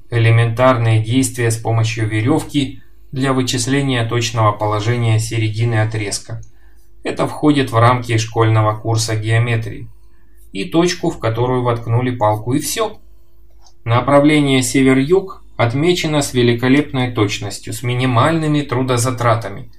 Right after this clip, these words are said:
Достаточно одного человека, который даже не успеет устать от своих манипуляций. А если вдруг не захотелось повторять каждый раз эту элементарную операцию, то можно выложить по однажды определённому направлению стрелку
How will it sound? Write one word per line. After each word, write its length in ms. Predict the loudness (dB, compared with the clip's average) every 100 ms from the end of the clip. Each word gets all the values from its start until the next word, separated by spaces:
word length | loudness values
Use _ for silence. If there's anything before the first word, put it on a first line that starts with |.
| -20 -20 -20 -18 -4
Достаточно 680 | -2 0 0 0 -4 -4
одного 320 | -2 0 0 -2
человека, 680 | -2 -2 -2 -2 -4 -8 -10 -16 -20 -20 -8
который 380 | -4 0 2 4
даже 300 | 4 4 4
не 160 | 2 0
успеет 480 | -2 2 4 4
устать 580 | 0 -4 -2 -2 -2 -10 -8
от 120 | -4
своих 360 | 0 2 2
манипуляций. 880 | 2 2 2 2 2 0 -4 -10 -14 -16 -20 -20 -20 -20 -16 -2
А 140 | 2
если 360 | 2 2 0 -2
вдруг 560 | 2 2 2 -2 -14 -16 -4
не 140 | 0
захотелось 600 | 2 2 0 -2 -2 -2
повторять 560 | -2 -4 -2 0 0 0
каждый 400 | -2 -2 2 4
раз 280 | 4 2 -2
эту 260 | -2 -2
элементарную 760 | -2 -2 0 2 0 0 -4 -4
операцию, 680 | -2 0 0 -2 -14 -16 -18 -14 -4
то 100 | 0
можно 500 | 2 2 4 4 4
выложить 600 | 4 4 4 2 0 2
по 120 | 2
однажды 440 | 2 2 2 2
определённому 760 | 0 0 -2 2 2 4 2 0
направлению 720 | -2 0 0 0 0 0 -2
стрелку 720 | -4 -2 0 0 -2 -10 -10